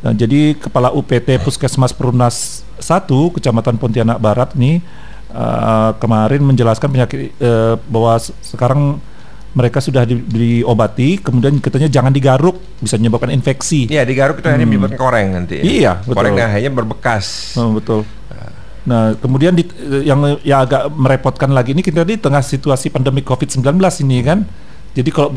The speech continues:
Speaker 1: ada, kita jangan sampai ada istilahnya kayak pan-, eh, dalam tanda kutip pandemik lain lagi gitu loh, mengiringi gitu kan. Kan rempong.
Speaker 2: Pandemik, penyakit aneh.
Speaker 1: <laughs>
Speaker 2: Tapi ngomong-ngomong soal tungau ya.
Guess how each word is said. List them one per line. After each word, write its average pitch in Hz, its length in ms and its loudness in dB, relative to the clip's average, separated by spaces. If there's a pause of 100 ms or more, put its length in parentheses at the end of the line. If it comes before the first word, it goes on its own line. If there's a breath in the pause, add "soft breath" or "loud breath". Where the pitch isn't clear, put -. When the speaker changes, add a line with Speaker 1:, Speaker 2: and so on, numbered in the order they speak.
(100)
Speaker 1:
ada, 139 320 0
kita 127 240 -6
jangan 147 240 0
sampai 135 320 0
ada 131 500 0
istilahnya 135 400 -2
kayak 143 300 -2
pan-, 135 180 2
eh, 131 140 -2
dalam 127 160 0
tanda 131 180 -2
kutip 135 220 -2
pandemik 139 380 0
lain 151 180 2
lagi 180 380 2
gitu 151 160 0
loh, 135 120 4
mengiringi 139 680 2
gitu 117 120 -2
kan. 160 200 -2 (240 loud breath)
Kan 220 140 -2
rempong. 160 680 2
Speaker 2:
Pandemik, 139 400 0
penyakit 175 380 0
aneh. 196 340 2
Speaker 1:
<laughs> - 760 -6 (760 loud breath)
Speaker 2:
Tapi 233 200 -4
ngomong-ngomong 214 440 0
soal 196 240 -2
tungau 196 400 0
ya. 113 260 -2